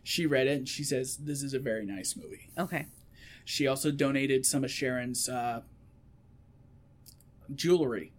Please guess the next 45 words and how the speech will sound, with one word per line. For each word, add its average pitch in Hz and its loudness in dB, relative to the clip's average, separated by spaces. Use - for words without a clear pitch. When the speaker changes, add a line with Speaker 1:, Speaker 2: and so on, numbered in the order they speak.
Speaker 1:
for 147 6
the 123 2
movie. 117 2
Speaker 2:
I'd 269 8
heard 330 2
that, 165 4
yeah. 202 4
Speaker 1:
So 131 4
Sharon 175 2
Tate's, 165 0
I 143 6
mean, 139 -2
Margot 165 6
Robbie 147 6
is 123 6
wearing 139 2
Sharon 135 0
Tate's 131 2
actual 127 -6
jewelry 120 -2
Speaker 2:
Oh, 196 2
Speaker 1:
in 185 0
Speaker 2:
that's 180 4
Speaker 1:
some 196 6
Speaker 2:
gotta 196 8
Speaker 1:
of 170 4
the 185 4
Speaker 2:
feel 170 6
Speaker 1:
scenes. 110 2
Speaker 2:
so 165 0
weird. 147 -2
Speaker 1:
Yeah. 123 6
Speaker 2:
Like, 175 4
like, 175 2
such 226 2
an 190 4
honor, 165 2
but - -2
also 160 0
at 151 -4
the 160 -4
same 147 -2
time, 147 -4
so - -2
weird. 139 -6